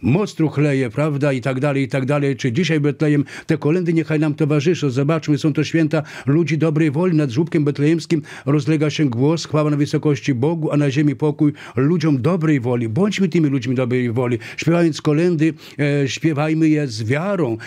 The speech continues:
Zobaczmy, ile tam jest tych słów bardzo takich, e, bardzo ważnych. Jezus, Maryja, e, Betlejem, to są słowa te pełne religijności, pełne,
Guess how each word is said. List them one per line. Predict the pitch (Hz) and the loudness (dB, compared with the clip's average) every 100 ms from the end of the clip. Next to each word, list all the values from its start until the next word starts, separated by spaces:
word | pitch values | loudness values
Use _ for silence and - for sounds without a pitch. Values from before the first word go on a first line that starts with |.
| - | -6
Zobaczmy, | 143 123 143 185 165 151 | -2 0 0 -2 0 0
ile | 180 180 | 0 -4
tam | 170 165 | -2 0
jest | 160 151 | 0 -2
tych | 151 | -6
słów | - 147 180 | -2 0 0
bardzo | 127 151 135 147 | 0 -2 -2 -2
takich, | 143 123 147 - - | -2 -2 -6 -8 -4
e, | 147 | -2
bardzo | 123 131 165 127 135 | 0 -2 -2 0 0
ważnych. | 151 156 120 117 | 0 -2 -2 0
Jezus, | 131 175 143 135 139 | 0 0 0 -2 0
Maryja, | 143 147 180 147 120 - - | 2 2 2 0 -2 -10 -6
e, | 135 | -2
Betlejem, | 113 175 156 160 139 131 | 0 -2 0 0 0 0
to | 151 | -2
są | 156 | 0
słowa | 151 156 151 | 0 2 0
te | 151 | -2
pełne | 127 165 160 160 | -2 0 2 4
religijności, | 151 151 151 151 156 180 170 135 | 2 2 2 2 0 0 -2 -2
pełne, | 147 151 147 | 0 2 2